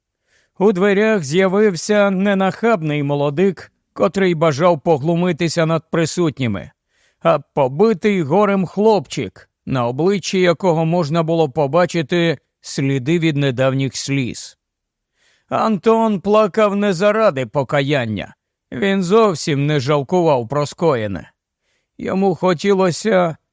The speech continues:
знову вийти на волю та побачити кохану дівчину, молодших братів, маму і тата. Тільки через певний час у наповнену злістю голову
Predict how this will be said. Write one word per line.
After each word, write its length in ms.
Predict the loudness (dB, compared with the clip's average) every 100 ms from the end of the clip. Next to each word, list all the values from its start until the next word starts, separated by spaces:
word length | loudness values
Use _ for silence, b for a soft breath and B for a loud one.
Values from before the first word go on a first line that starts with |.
| _
знову 720 | -12 -6 -2 0 0 2 0 2
вийти 460 | 2 0 0 0
на 160 | 2 0
волю 520 | 2 2 2 -2 -6 _ _ _ -8
та 160 | -6
побачити 800 | -2 0 4 2 2 -2 -2 -6
кохану 640 | -2 -2 0 0 0 -2
дівчину, 760 | -4 -4 -4 -2 0 2 0 -2 -8 _
молодших 600 | 0 2 2 2 -2 -2
братів, 680 | 0 0 0 0 0 2 0 _ _ _ -8
маму 640 | -2 0 0 0 0 -4 -10 _ -4
і 140 | -4
тата. 640 | -2 -2 -2 -4 -12 -16 _ _ _ _ _ _ _ _ _ _ _
Тільки 540 | -4 0 0 0 0
через 460 | 2 0 2 0 -4
певний 540 | -2 0 2 0 -2
час 580 | -2 0 2 0 -4 -14 -6
у 140 | -2
наповнену 760 | 0 0 0 0 0 0 -2 -4
злістю 640 | -2 -2 -2 -4 -4 -2
голову 640 | 0 2 2 2 0 0